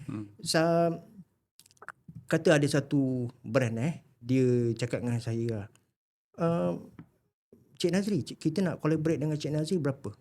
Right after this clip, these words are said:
Speaker 2: Okey, saya cakap contoh lah, eh. Saya cakap contoh lah, bukan harga sebenar lah,
Speaker 1: Hmm.
Speaker 2: seribu lah, kan.
Speaker 1: Hmm.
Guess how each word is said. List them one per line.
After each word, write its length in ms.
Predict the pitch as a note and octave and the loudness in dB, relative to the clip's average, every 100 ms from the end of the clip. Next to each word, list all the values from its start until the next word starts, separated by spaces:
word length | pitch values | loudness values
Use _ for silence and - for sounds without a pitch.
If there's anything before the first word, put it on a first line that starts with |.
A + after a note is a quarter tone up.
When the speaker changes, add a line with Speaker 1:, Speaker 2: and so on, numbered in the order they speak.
| _ _ _ _ | _ _ _ _
Speaker 2:
Okey, 320 | - G#2+ F#2 - _ - _ | -14 -10 -10 -12 _ -20 _
saya 160 | - A3+ | -6 -4
cakap 260 | D3 G#2+ | -4 -2
contoh 320 | - D3 D3 A2 | 0 0 0 0
lah, 160 | A2 | 2
eh. 160 | D3+ - _ | 0 -4 _
Saya 160 | - A#2+ | -8 -6
cakap 160 | A2+ B2 | -4 -4
contoh 240 | A2+ A#2 | 0 2
lah, 160 | B2 G#2 | 2 2
bukan 240 | A#2 A#2 | 2 2
harga 320 | G#2+ G#2+ A#2 | 0 -4 -4
sebenar 320 | G#2 A2+ G2+ | -4 -4 -4
lah, 160 | G2+ A#2 | -2 -2
Speaker 1:
Hmm. 60 | - | 0
Speaker 2:
seribu 340 | B2+ B2+ A#2+ | 2 2 2
lah, 160 | A#2+ C#3 | 2 2
kan. 160 | A#2+ | 0
Speaker 1:
Hmm. 320 | F#2 E2+ F#2 | -4 -6 -6